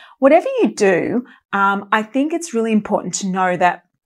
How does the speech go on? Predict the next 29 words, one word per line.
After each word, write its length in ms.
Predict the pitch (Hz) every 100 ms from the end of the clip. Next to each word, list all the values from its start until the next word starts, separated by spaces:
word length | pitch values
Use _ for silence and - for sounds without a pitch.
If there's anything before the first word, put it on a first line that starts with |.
| _ _ _ _ _ _ _ _ _ _
you 440 | 175 180 226 247 269
have 380 | 269 233 185
more 400 | 170 180 190 226
opportunity 640 | 254 254 - - 196 180 185
to 160 | 190
generate 500 | 160 185 185 196 185 -
income 420 | 170 170 180 170
through 160 | 170 175
the 80 |
people 380 | 175 - 160 202
that 160 | 185 175
are 120 | 170 -
already 320 | 165 175 165
within 340 | 165 165 165
your 140 | 160 160
doors. 360 | 160 - 147 - - -
So 160 | - 247
not 180 | 269
a, 180 | 320 349 -
so 180 | -
these 220 | 240 370 302
revenue 320 | 262 254 247
streams 340 | - 226 202
will 60 | 220
not 160 | 208
only 220 | 214 208 -
attract 680 | - - 220 233 - -
new 240 | 180 190 262
people, 500 | 208 165 170 160